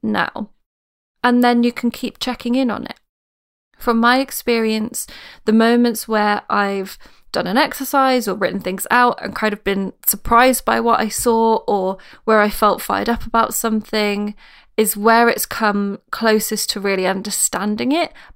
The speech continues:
But I can't say that I've ever got to a "one hundred percent, this is it, self-actualized, it's all there, never gonna change," done place with it. So focus on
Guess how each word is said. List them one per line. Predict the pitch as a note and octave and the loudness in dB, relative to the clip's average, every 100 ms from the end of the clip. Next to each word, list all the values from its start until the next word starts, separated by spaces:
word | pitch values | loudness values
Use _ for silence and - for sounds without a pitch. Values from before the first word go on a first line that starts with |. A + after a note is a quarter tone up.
| - | -6
But | - | -6
I | G#3 | -6
can't | - - F4+ - | -10 0 0 2
say | - D4 | 0 0
that | C4+ C4+ - | 2 0 2
I've | A#3+ B3 A#3+ A3+ - - - _ | 2 2 0 -4 -14 -20 -20 _
ever | B3+ A#3+ | 2 2
got | A#3+ A#3+ - | 2 0 0
to | - A#3 | -2 0
a | A3 G#3+ - - | 0 -2 -6 -8
"one | - C4 | 2 4
hundred | D4+ C#4 C#4 | 4 2 -2
percent, | - - A#3+ A#3+ | -2 2 4 4
this | B3+ C4 B3+ | 0 -2 -4
is | A#3 | -2
it, | A3+ A3+ - | -2 -2 -4
self-actualized, | B3+ B3 A#3+ - - A3+ A3 A3 G#3+ - | -2 0 0 -2 0 2 4 4 2 0
it's | - | -2
all | A3+ A3 | 2 2
there, | A3 G#3+ G#3+ | 4 4 2
never | G#3+ G#3+ | 0 0
gonna | G#3 G3+ | -4 -4
change," | - G#3+ G3 G3+ G3+ - - - | -2 -2 0 -2 -4 -8 -8 2
done | G3 G3+ G3 G3 F3+ - | 2 2 -2 -4 -6 -14
place | - A3 - - | -6 -4 -4 -8
with | - - | -10 -10
it. | - - D#4+ _ _ _ _ _ | -10 -10 -16 _ _ _ _ _
So | - - A#3+ A3+ - - | -14 -4 0 0 -2 -8
focus | - B3+ B3+ B3+ - - | -2 -2 0 -6 -4 -2
on | G#3+ G3+ G3+ | 0 0 -4